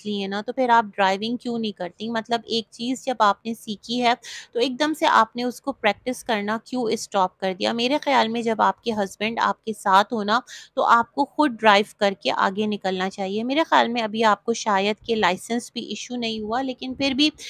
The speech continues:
लाइसेंस आपको मिल जाए तो ये काम ज़रूर कीजिएगा। लेकिन मैंने एक चीज़ नोटिस की है, जब से आपके व्लॉग्स में ड्राइविंग का चर्चा कम हुआ है और ड्राइविंग थोड़ा डाउन गई है ना, तो जो बड़ी हैं उनके व्लॉग्स में भी हमें वो, अ, कार ड्राइव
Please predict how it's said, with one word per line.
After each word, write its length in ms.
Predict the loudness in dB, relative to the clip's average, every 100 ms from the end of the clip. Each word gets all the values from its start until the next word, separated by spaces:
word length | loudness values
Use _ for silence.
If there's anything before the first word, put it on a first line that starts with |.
| -16 2
लाइसेंस 480 | 8 10 8 4 6
आपको 300 | 6 6 2
मिल 240 | -2 -2 0
जाए 220 | 2 0
तो 100 | 0
ये 220 | -2 -2
काम 340 | 2 4 6
ज़रूर 360 | 6 6 6 4 0
कीजिएगा। 440 | -4 -2 -2 0
लेकिन 300 | 0 -2 0
मैंने 200 | 2 2
एक 180 | 2 0
चीज़ 340 | 0 4 4 4
नोटिस 280 | -2 -2 -4 -2
की 160 | 6
है, 140 | 6 6 0 -18 -2
जब 100 | -2
से 160 | 2 4 10
आपके 460 | 12 12 10 2
व्लॉग्स 500 | 4 8 8 8 2
में 180 | -2 -2
ड्राइविंग 460 | 8 8 8 6 2
का 120 | 2
चर्चा 360 | 4 2 4 2
कम 240 | 4 0
हुआ 300 | 2 4 4
है 160 | 6 6
और 160 | 6
ड्राइविंग 540 | 4 6 6 6 2 2
थोड़ा 220 | 6 8
डाउन 420 | 6 6 4 4 2
गई 220 | 0 0
है 100 | 2
ना, 160 | 0 0 -10 -10 -4
तो 60 |
जो 160 | 2 2
बड़ी 380 | 6 4 6 4
हैं 180 | 4 2
उनके 420 | 0 -4 -2 0
व्लॉग्स 420 | 2 4 2 -2
में 120 | -6
भी 120 | -4
हमें 320 | -4 -4 -4 -4
वो, 200 | -2 0
अ, 160 | 0 -2
कार 360 | -2 6 8 6
ड्राइव 320 | 6 2